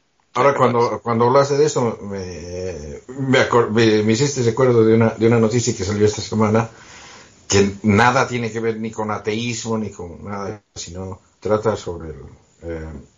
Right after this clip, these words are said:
Speaker 1: el dictador de, de Bolivia, que, que fue el causante de que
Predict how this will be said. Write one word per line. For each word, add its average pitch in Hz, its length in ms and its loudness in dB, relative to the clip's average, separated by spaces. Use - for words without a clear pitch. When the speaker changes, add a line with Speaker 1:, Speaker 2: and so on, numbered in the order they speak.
Speaker 1:
el 110 160 2
dictador 127 580 2
de, 90 1120 -4
de 95 100 -6
Bolivia, 139 480 2
que, 87 640 -2
que 107 120 2
fue 135 260 6
el 92 360 2
causante 113 520 0
de 90 180 -2
que 80 260 -12